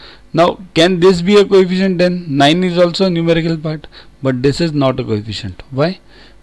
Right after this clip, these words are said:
Because it is not attached with any variable. See here, two x is attached with x, four is attached with y. Is nine attached with anyone? No.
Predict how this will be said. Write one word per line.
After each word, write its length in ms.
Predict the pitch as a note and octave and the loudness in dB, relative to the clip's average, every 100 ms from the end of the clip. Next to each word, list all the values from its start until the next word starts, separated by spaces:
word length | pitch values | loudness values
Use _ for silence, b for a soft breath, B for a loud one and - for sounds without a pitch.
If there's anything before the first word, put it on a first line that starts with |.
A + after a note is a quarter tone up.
| - | -4
Because 440 | B2 C3 E3+ D#3+ F3 | -2 4 4 4 0
it 200 | D#3+ E3 | 0 4
is 160 | F#3 | 4
not 500 | D3+ B2+ C#3+ F#3 G#3 | 2 2 4 4 2
attached 540 | E3+ C#3+ E3+ F3 D#3+ G3+ | 0 2 4 4 2 -2
with 160 | F#3 | -2
any 300 | - C3 D#3+ | 0 0 2
variable. 480 | C3+ A#2 A#2 G#2 F#2+ D#2+ - b b | 2 2 0 -2 -6 -8 -16 b b
See 180 | - D#3 | -4 2
here, 100 | C#3 | 2
two 280 | - D3 E3 | 2 2 4
x 200 | G3 - | 4 2
is 100 | G3 | 2
attached 420 | F3+ D#3 F3+ D#3+ | 2 2 0 2
with 220 | G3 F3 E4 | 0 0 -2
x, 460 | C3 G#2+ - - b b b | -4 -4 -8 -12 b b b
four 400 | - - D3+ F#3 | -18 -2 2 4
is 100 | G3 F#3 | 4 2
attached 380 | E3+ F3+ E3 | 2 2 2
with 180 | F#3 E3 | 0 0
y. 360 | C3 A#2+ G#2 C#3+ F3+ | 0 0 -2 -8 -12
Is 200 | - D3 | -4 -2
nine 280 | D#3+ E3 E3+ | 2 2 2
attached 320 | D#3+ A#2 D3+ | 2 2 2
with 160 | E3+ D3+ | -2 0
anyone? 520 | D3 D#3+ F3+ F3+ D3 | 0 -2 -4 -8 -8
No. 200 | G2+ | -8